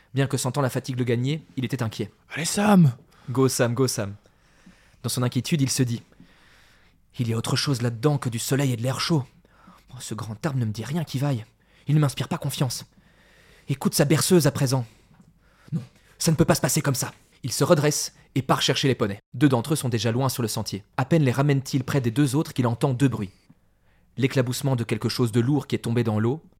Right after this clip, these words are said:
Speaker 1: un déclic de serrure, comme lorsqu'une porte est doucement refermée. Il court rejoindre Frodon qui était dans l'eau.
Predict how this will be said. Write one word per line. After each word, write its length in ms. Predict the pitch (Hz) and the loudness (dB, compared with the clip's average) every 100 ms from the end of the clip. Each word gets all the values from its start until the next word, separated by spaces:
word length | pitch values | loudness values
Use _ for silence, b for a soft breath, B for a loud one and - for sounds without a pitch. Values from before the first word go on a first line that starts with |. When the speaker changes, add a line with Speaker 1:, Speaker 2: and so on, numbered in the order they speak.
| _ | _
Speaker 1:
un 120 | 110 98 | -8 -4
déclic 400 | 123 - 202 113 | -6 -4 -6 -4
de 80 | |
serrure, 480 | 104 - 139 170 156 _ _ _ _ | -4 -2 -2 -4 -6 _ _ _ _
comme 200 | - 127 | -4 0
lorsqu'une 360 | 139 143 - 110 | 0 -2 -4 -6
porte 300 | - 175 - | -4 -6 -8
est 40 | |
doucement 360 | 104 135 - 165 | -10 -10 -6 -4
refermée. 420 | 135 123 113 170 - _ _ _ - | -4 -6 -6 -8 -12 _ _ _ -6
Il 140 | 117 | -6
court 220 | - 220 | -2 2
rejoindre 360 | 156 143 151 135 | 4 4 4 2
Frodon 320 | - 135 170 | 2 0 2
qui 80 | 151 | 0
était 100 | 139 | 2
dans 160 | 123 110 | 2 0
l'eau. 160 | 98 | -2